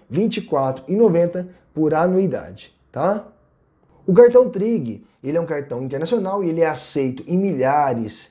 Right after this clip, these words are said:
de países pela bandeira Visa. Você pode fazer compras em sites nacionais, internacionais, por aplicativos também. O cartão Trig, ele é aceito no aplicativo Samsung Pay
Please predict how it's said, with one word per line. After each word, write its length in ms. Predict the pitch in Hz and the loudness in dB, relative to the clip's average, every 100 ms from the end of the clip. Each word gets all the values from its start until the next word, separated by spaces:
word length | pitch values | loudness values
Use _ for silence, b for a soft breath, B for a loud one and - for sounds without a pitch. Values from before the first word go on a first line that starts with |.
| b - | b -12
de 120 | 113 | -4
países 680 | 120 135 175 196 185 - - | 2 4 4 2 0 -4 -10
pela 160 | 127 123 | -4 -2
bandeira 320 | 127 120 147 | 0 -2 -2
Visa. 560 | 131 196 247 185 220 B B B | 0 2 2 2 0 B B B
Você 180 | 139 156 | -6 -2
pode 200 | 151 147 | 0 0
fazer 140 | 135 | -2
compras 640 | 135 160 165 131 117 107 - b b | -4 2 2 2 -8 -10 -18 b b
em 100 | 147 | -8
sites 480 | 135 143 117 117 127 | -4 -4 -4 -6 -2
nacionais, 720 | 160 226 247 185 175 180 - - | 0 4 4 4 -2 -4 -8 -4
internacionais, 800 | 226 269 247 208 185 151 156 170 b b _ | 0 4 6 4 0 -2 -2 -2 b b _
por 160 | 254 254 | 2 2
aplicativos 920 | 214 208 196 156 139 180 190 185 175 | 2 -4 -2 -4 -4 -2 0 -2 -2
também. 440 | 214 185 117 95 b b b - | 0 0 -2 -6 b b b -10
O 120 | 151 | -2
cartão 420 | 165 170 226 247 | 0 2 0 0
Trig, 540 | 180 180 196 175 196 - | -2 0 0 0 -4 -2
ele 180 | 165 | 2
é 60 | 170 | 2
aceito 600 | 143 - 180 175 - 117 B B B | 0 -2 2 2 0 -10 B B B
no 120 | 170 | 0
aplicativo 720 | 190 175 170 151 - 135 123 | 0 0 -2 -2 -2 -4 -4
Samsung 600 | 120 - 247 233 220 202 | -6 2 4 4 0 0
Pay 460 | 180 175 175 190 | 2 4 4 2